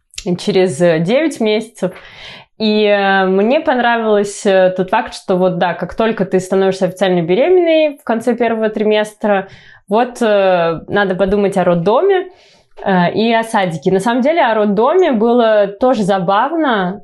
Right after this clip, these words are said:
эм, тема с роддомом, потому что с ним я определилась буквально, э, на первых неделях. То есть это была первая вещь, которую я решила для себя. Э, и, эм, я уже там делала узи первого триместра.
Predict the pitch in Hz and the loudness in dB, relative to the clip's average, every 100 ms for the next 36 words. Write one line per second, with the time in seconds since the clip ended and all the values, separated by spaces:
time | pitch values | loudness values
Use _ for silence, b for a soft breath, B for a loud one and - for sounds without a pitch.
0 | - 175 175 175 170 165 170 160 - - | -6 -2 0 0 0 -4 -6 -8 -8 -10
1 | - 185 - 233 214 214 202 220 320 294 | -10 -8 -2 0 0 -2 0 0 0 -2
2 | 226 214 214 202 240 277 269 214 208 185 | -2 -4 -4 -4 0 0 2 0 -2 -2
3 | 180 202 262 247 147 180 185 202 214 254 | 0 2 2 2 0 -4 -2 0 0 0
4 | 247 226 202 196 B B B B B - | 0 0 0 -4 B B B B B -2
5 | 170 165 170 180 226 226 226 - 214 196 | 0 2 0 0 0 0 -2 0 0 2
6 | 170 160 - 180 180 185 190 185 - 226 | 0 -2 -2 -2 0 2 2 0 -2 0
7 | 208 196 185 233 240 220 202 190 180 180 | 2 2 2 0 -2 -4 0 2 2 2
8 | 180 190 185 - - 185 202 - 226 196 | 2 2 0 -4 -4 -2 -2 0 2 2
9 | 170 180 - 185 165 156 - b b b | 0 -2 -2 0 0 -2 -10 b b b
10 | b - 381 185 175 175 175 - 202 214 | b -20 -4 0 2 2 -2 -2 0 2
11 | 254 240 214 196 185 185 170 - 196 220 | 2 2 2 2 0 0 -2 -4 -2 0
12 | 226 214 214 180 180 214 208 202 185 170 | 0 -2 -2 0 2 2 2 2 0 0
13 | 180 160 196 196 196 185 170 170 175 170 | -2 -2 -2 0 0 0 -2 -2 -2 0
14 | 170 185 - | -2 -4 -2